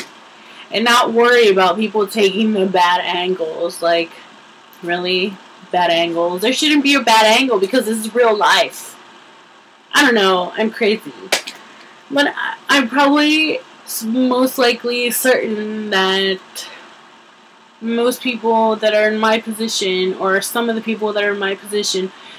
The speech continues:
feel the same way. Um, that I'm not the only one who feels these cr-, that has these crazy thoughts, um,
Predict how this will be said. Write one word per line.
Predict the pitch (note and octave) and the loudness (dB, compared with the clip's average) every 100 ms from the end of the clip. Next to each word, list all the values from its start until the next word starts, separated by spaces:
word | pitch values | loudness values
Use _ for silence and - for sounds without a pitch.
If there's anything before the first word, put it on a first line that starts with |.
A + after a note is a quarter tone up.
| - | -10
feel | - F4 D#4 | 0 0 2
the | D#4+ | 0
same | - C4 C#4 A3+ F3+ | 0 0 0 0 0
way. | F#3 F#3+ E3 E3 F3+ - - - - - | 2 2 0 -4 -14 -20 -20 -20 -20 -6
Um, | G3 G3 F#3+ G3+ A3 - - - - - | -2 0 0 -4 -14 -20 -20 -20 -16 -2
that | C4 | 2
I'm | E4 D#4+ | 2 4
not | D4+ D#4 - | 2 2 0
the | C4 | -2
only | G3 G#3+ A3+ A#3+ | -2 -2 0 -2
one | G#3+ G3 F#3+ F#3+ F#3+ | -2 0 2 0 0
who | G#3+ | -4
feels | - F#3+ F#3+ F#3+ F#3+ | -6 0 2 2 0
these | G#3 G#3+ | -6 -6
cr-, | - - - - A3+ | -6 -6 -8 -12 -2
that | A3 A3 | -2 -2
has | - - C4 C4+ C4 A3 | -6 -2 0 2 0 -4
these | A#3 G#3 | -8 -8
crazy | - D4 E4 E4 A3+ G3+ | -8 0 2 2 0 -6
thoughts, | F#3+ F3+ F3 - - - - - - - - - - | 0 0 0 -4 -16 -18 -20 -20 -20 -20 -20 -14 -2
um, | G#3+ G#3 G3 G3 | 0 0 -2 -6